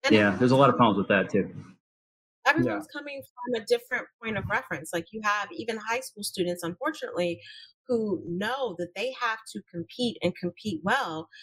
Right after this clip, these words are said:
Speaker 1: to get their family out of their situation. And so i-, if you change the, the circumstances of the competition where they are at a disadvantage, they might not get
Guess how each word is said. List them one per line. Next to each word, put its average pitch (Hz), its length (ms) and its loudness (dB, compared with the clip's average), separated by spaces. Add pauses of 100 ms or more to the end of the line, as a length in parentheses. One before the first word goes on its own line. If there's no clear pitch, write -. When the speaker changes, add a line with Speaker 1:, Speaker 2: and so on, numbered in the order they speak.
(440)
Speaker 1:
to 202 120 6
get 226 220 2 (100)
their 240 180 -2
family 226 840 -4
out 202 220 -4 (120)
of 180 360 -4
their 175 160 0
situation. 196 760 -6 (920)
And 196 300 4
so 180 840 -4
i-, - 540 -16 (140)
if 202 260 0
you 196 140 -4
change 254 880 -4 (360)
the, 180 400 2
the 175 220 -2
circumstances 175 1160 -4 (100)
of 202 240 -4
the 190 60 -12
competition 180 960 -4
where 180 200 -2
they 185 220 -4
are 190 160 -4
at 170 120 -2
a 170 40 -6
disadvantage, 190 760 -6 (400)
they 226 160 4
might 320 180 0
not 320 240 -4
get 359 140 -4